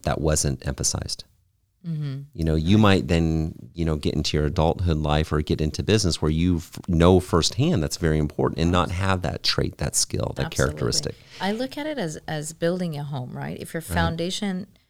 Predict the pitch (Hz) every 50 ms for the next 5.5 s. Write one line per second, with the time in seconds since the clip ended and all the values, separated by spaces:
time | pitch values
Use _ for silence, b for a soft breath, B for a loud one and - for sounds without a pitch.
0 | _ _ _ _ _ - 170 170 160 - - - - 160 147 147 156 170 185 196
1 | 214 233 262 _ _ _ _ - - 82 80 85 85 85 87 - 127 - 170 165
2 | 170 160 156 165 175 160 143 139 135 127 135 139 - - - - - - - 135
3 | 139 147 139 147 170 180 - - 147 143 139 139 139 143 - - - - 143 -
4 | - - - 147 143 147 - - - 151 147 143 143 - - - 151 147 - -
5 | - 143 143 139 - - 147 143 135